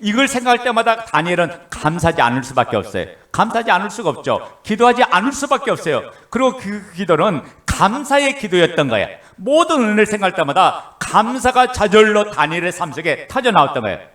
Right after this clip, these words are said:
여러분, 잘 보세요. 다니엘이 지금 어떤 환경이에요? 죽을 환경이라고요. 죽을 환경에 뭘 하고 있어요? 불평하고 원망하고 낙심하고 절망하고 통곡해야 되잖아요. 근데 다니엘은 뭐예요? 울고불고 난리하는 게 아니라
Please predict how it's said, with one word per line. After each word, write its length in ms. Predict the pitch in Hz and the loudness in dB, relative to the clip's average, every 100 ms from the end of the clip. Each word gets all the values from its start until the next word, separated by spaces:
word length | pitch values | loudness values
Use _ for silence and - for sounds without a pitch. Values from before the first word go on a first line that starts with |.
| - | -2
여러분, 320 | 220 226 - | -2 -2 -6
잘 200 | 151 160 | -2 -2
보세요. 420 | 156 131 214 240 - _ _ - | -2 -2 -4 -6 -18 _ _ -4
다니엘이 380 | 147 180 226 | -2 0 -2
지금 240 | 214 214 208 | -2 -4 -2
어떤 260 | 143 139 190 | -2 0 0
환경이에요? 320 | 202 170 127 117 - | 0 0 -2 -4 -10
죽을 340 | - 226 294 247 | -12 -2 0 2
환경이라고요. 840 | 226 214 175 139 131 208 139 - - _ - | 0 -4 -2 -2 -2 -2 -4 -6 -20 _ -14
죽을 320 | 220 277 269 | -6 0 2
환경에 300 | 247 247 233 | 2 0 -2
뭘 260 | 160 214 | 0 2
하고 140 | 202 180 | 2 0
있어요? 220 | 165 131 - - - | 0 -2 -4 -16 -6
불평하고 520 | 226 214 208 214 180 | -2 2 4 4 2
원망하고 880 | 151 185 185 180 170 170 170 170 165 | 0 0 2 4 2 4 2 2 0
낙심하고 520 | 113 127 160 196 175 170 | -2 -2 -2 -2 -2 0
절망하고 480 | 151 160 165 165 | -2 0 0 -2
통곡해야 540 | - 349 381 330 208 160 | -6 -4 -2 2 0 0
되잖아요. 340 | 135 98 95 95 _ _ _ _ _ _ - | -4 -8 -10 -14 _ _ _ _ _ _ -14
근데 200 | 196 180 | -12 -2
다니엘은 360 | 123 156 160 | 0 0 -2
뭐예요? 260 | 131 135 139 - - - | 0 0 -2 -8 -18 -4
울고불고 800 | 277 311 330 349 339 311 311 | 2 4 4 2 0 0 0
난리하는 580 | 220 143 180 220 214 220 | 2 2 2 0 0 -2
게 80 | 208 | -2
아니라 640 | 131 127 220 147 123 110 | -2 -2 0 0 -4 -10